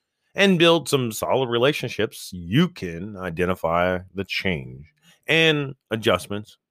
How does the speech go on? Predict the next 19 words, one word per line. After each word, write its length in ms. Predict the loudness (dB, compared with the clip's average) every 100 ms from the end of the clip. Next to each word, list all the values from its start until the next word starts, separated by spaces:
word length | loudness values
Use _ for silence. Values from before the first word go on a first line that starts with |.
| _
needed 380 | -6 -4 -4 -8
to 100 | -6
rise 340 | -2 0 0 -2
to 100 | -2
the 140 | -2
top. 340 | 0 0 -2 _ _ _ _ _ _ _ _ _ _ _ _
So 120 | 4
don't 160 | 4 6
forget 400 | 4 4 2 0 _ _ _
to 120 | 0
go 200 | 4 6
out 320 | 6 4 0 _ _ _ _ 0
and 160 | 4
look 280 | 6 4 2 _ -6
at 220 | -2 -2
those 400 | 2 2 2 -2
punchy, 580 | -8 0 0 0 -6 -8 -6
actionable 420 | -4 -4 -6 -10
tasks 540 | -6 -4 -4 -6 -10